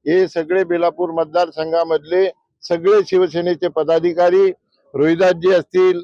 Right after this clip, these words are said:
आमच्या सरोजताई असतील, विजय माने साहेब असतील, शेलार साहेब असतील, सिंग साहेब असतील,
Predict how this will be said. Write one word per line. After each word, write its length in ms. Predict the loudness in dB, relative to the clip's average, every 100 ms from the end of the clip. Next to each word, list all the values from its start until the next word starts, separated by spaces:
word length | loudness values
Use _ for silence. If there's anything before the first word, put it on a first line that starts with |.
| -8
आमच्या 420 | -8 -2 0 0
सरोजताई 540 | 0 -2 -2 -2 0
असतील, 400 | 0 0 -2 -2
विजय 260 | 0 0 0
माने 320 | 0 -2 -2
साहेब 280 | -2 -2 0
असतील, 380 | -4 -4 -8 -8 _ _ _
शेलार 340 | -4 0 0 0
साहेब 300 | 0 0 0
असतील, 380 | -2 -4 -6
सिंग 220 | -6 -8 -4
साहेब 320 | -2 0 -2
असतील, 420 | -4 -2 -2